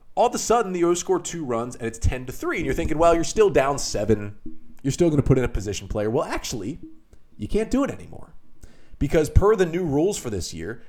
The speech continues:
you have to be down by eight runs or more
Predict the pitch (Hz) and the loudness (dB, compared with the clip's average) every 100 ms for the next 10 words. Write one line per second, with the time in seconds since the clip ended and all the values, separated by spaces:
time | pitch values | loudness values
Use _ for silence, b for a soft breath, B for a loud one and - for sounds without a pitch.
0 | b 151 143 196 240 - 196 175 147 151 | b 0 0 0 -4 -4 -6 -2 0 0
1 | 175 147 135 - 151 185 151 147 151 147 | 0 0 -2 -4 -6 -6 0 2 2 -2
2 | - 131 120 196 196 87 135 | -2 -2 0 0 0 0 -8